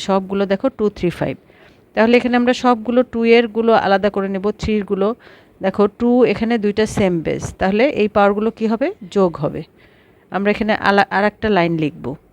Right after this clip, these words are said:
টু এর পাওয়ার টু পি plus one প্লাস পি, থ্রির পাওয়ার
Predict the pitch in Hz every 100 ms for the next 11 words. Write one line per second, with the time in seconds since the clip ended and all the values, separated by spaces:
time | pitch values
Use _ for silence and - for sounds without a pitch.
0 | _ _ _ - _ _ _ _ _ _
1 | _ _ _ _ _ _ _ - 185 190
2 | 180 190 185 196 269 - _ - 185 -
3 | 190 - 180 175 - 175 196 269 - _
4 | _ - _ _ - 175 175 - - 160
5 | 151 - _ _ _ _ _ _ _ _
6 | _ _ _ _ _ _ _ _ _ -
7 | 208 202 190 196 180 180